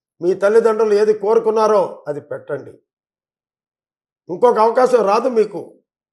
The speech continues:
ఇంకో జన్మెత్తినా రాదు మీకు అవకాశం. దయచేసి నన్ను చూసి నేర్చుకోండి, నాలాగా బాధపడద్దు. అలా అమ్మని ప్రేమించండి. మీరు నేర్చుకోగలిగితే, వృద్ధాశ్రయాలు కోరుకోట్ల అమ్మలు మన దగ్గర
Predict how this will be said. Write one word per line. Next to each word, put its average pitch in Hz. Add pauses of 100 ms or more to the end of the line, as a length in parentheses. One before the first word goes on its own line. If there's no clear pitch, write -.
(640)
ఇంకో 233
జన్మెత్తినా 247
రాదు 226
మీకు 233
అవకాశం. 196 (680)
దయచేసి 190
నన్ను 185
చూసి 208
నేర్చుకోండి, 160 (720)
నాలాగా 190
బాధపడద్దు. 160 (920)
అలా 147
అమ్మని 165
ప్రేమించండి. 139 (500)
మీరు 135
నేర్చుకోగలిగితే, 131 (340)
వృద్ధాశ్రయాలు 165
కోరుకోట్ల 156
అమ్మలు 156 (840)
మన 123
దగ్గర 117